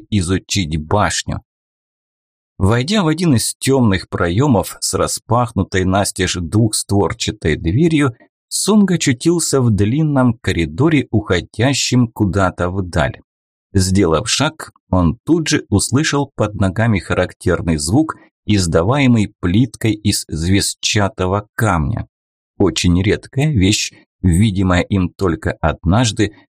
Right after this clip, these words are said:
в сокровищнице секты Вечных Сумерек. Причём тогда такой плиткой покрывался относительно небольшой участок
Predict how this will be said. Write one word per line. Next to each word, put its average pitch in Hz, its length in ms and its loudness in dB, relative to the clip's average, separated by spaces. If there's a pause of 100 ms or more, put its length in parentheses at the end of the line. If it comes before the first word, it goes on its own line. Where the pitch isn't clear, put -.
в - 60 -10
сокровищнице 110 1080 0
секты 92 540 0
Вечных 92 580 0
Сумерек. 104 680 0 (180)
Причём 156 600 0
тогда 90 440 -2
такой 80 300 -2
плиткой 139 560 0 (320)
покрывался 117 680 0
относительно 131 840 0
небольшой 104 640 0
участок 131 680 -4